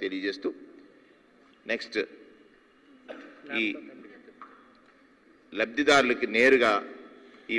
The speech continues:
ఫలాలు అందించేటువంటి మహద్భాగ్యాన్ని సుమారుగా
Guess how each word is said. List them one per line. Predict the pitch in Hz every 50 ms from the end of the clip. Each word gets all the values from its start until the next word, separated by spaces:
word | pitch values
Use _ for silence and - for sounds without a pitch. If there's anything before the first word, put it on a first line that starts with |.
| 107 -
ఫలాలు | 107 113 127 131 131 123
అందించేటువంటి | 113 113 117 113 - - 113 107 - 107 101 98 104 98 95
మహద్భాగ్యాన్ని | 98 113 117 113 - - 110 113 120 123 113 135 151 160 170 190 196 208 - - - - - - - - - - - - - - - - - - - - - - - - - - - - - - - - -
సుమారుగా | - 117 123 139 151 156 160 156 151